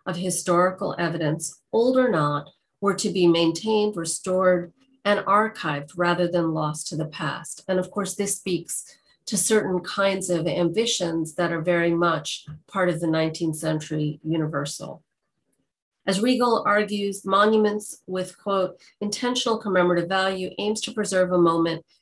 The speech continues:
in the consciousness of later generations, and therefore to remain alive and present in perpetuity, close quote.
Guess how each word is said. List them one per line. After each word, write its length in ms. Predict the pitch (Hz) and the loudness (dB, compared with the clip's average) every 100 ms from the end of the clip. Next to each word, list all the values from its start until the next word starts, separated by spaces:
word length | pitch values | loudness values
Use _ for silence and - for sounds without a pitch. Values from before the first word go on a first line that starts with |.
| _ | _
in 140 | 208 208 | 0 0
the 100 | 202 | 0
consciousness 840 | - 233 233 208 - 160 160 - - | -2 -4 -4 -4 -4 -4 -4 -6 -2
of 200 | 180 156 | -2 0
later 420 | 165 160 156 156 | 0 0 0 -2
generations, 1000 | 151 160 151 147 147 - - - - - _ _ - | -2 -2 0 -2 -4 -8 -8 -12 -16 -20 _ _ -4
and 140 | 185 | 0
therefore 520 | 208 233 233 185 165 | 2 2 0 0 0
to 140 | 165 175 | 0 0
remain 300 | 170 170 170 | 2 2 0
alive 500 | 160 180 180 170 165 | 0 -2 0 -2 -4
and 180 | 175 170 | -8 -6
present 500 | 175 165 165 170 - - | -6 -6 -6 -8 -10 -6
in 160 | 180 | -6
perpetuity, 880 | 160 165 151 156 170 156 147 147 151 - | -4 -6 -8 -6 -4 -2 -4 -8 -14 -20
close 260 | _ 143 - | _ -8 -8
quote. 400 | - 147 139 - | -8 -8 -8 -14